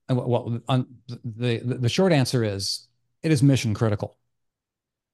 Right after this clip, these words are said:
Now, the, the immediate follow-up to that is story is something that most people feel that we know what it is because it feels really familiar. And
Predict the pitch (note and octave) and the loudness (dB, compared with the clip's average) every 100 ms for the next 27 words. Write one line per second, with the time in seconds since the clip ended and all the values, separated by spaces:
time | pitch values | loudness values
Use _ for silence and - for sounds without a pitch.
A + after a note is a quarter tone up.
0 | _ _ _ _ C3+ C#3 B2 - - A#2 | _ _ _ _ -2 0 -2 -6 -6 2
1 | B2 A2+ - A#2+ A#2+ A#2+ C3+ F#3 D#3+ - | 2 2 -2 0 0 4 4 4 2 0
2 | D#3 E3 D3+ A#2+ - G#2+ G2+ G2+ G#2 F2+ | 2 4 4 2 -2 -2 -4 -6 -8 -8
3 | G2+ G#2+ - _ _ _ _ _ _ _ | -8 -8 -10 _ _ _ _ _ _ _
4 | _ _ - - C#3+ E3 F3+ D#3 B2 - | _ _ -8 0 4 6 6 4 2 0
5 | B2 A2 A2+ A2 G#2 G#2+ G#2 G#2 - A2 | 0 2 0 0 0 0 0 -4 -4 -2
6 | C3+ C3+ - - C#3+ C3 G2+ G2 - C#3+ | -2 -4 -6 -2 -2 0 -2 -4 -4 0
7 | C#3+ A2+ F#2+ G2 G#2+ _ F#2+ G#2 F#2+ - | 2 2 0 -4 -10 _ -4 -2 -2 -6
8 | A2+ G#2+ B2+ B2 D3 C3+ B2 A2 C3 G#2 | -4 2 6 6 6 4 4 2 0 -2
9 | F#2+ A#2+ A2 - A#2 G2 G2+ C3 C#3+ A#2 | -2 -4 -6 -4 -4 -4 0 0 0 -2
10 | A#2+ A2 A2 G#2 - - _ _ _ _ | -2 0 0 -4 -6 -18 _ _ _ _
11 | _ _ - C#3+ C#3 B2+ B2 | _ _ -4 2 2 4 2